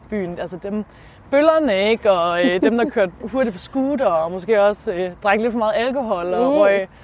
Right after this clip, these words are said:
Speaker 1: smøger, og nogle gange måske også lige tog, røg nogle joints og sådan noget, eller det kan jeg i hvert fald huske, at det var lidt min, min opfattelse, opfattelse
Speaker 2: Men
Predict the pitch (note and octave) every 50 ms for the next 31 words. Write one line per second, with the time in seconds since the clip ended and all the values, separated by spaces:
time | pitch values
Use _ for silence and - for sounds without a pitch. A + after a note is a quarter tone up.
0 | - - - - - A#3 A3 A3+ A#3+ A3+ F#3+ F#3+ G#3 G#3 G#3+ G3+ G3 G3 G3 -
1 | A3 G#3 G#3 G3+ G#3 A3 G#3 G#3 A3 G#3+ G3+ - - - - - - - A#3 G#3+
2 | G#3 F#3+ F3+ F#3 - A3 G#3+ G3 F#3+ F#3 - G#3+ G#3+ A#3+ C4+ C#4+ D4 - - F#3+
3 | F#3 F3+ F3+ F#3 F#3+ F#3+ F#3+ F3+ E3+ D#3 E3 F3 - - - - - - - -
4 | - - B3+ - C4+ A#3+ A#3 B3 G#3+ A#3+ A#3+ A3 C4 D4+ D#4 - - G3 A3 A#3
5 | G#3+ A3 A#3+ G#3+ A3 G#3+ F#3+ E3 E3+ E3 D#3+ - - - G3 F#3+ - - A3 A#3+
6 | - - G#3 F3 D3 D#3+ D#3+ - E3 D#3+ D#3+ D#3+ E3 E3 - - - E4+ B3 B3
7 | B3+ - - - F#3 F#3+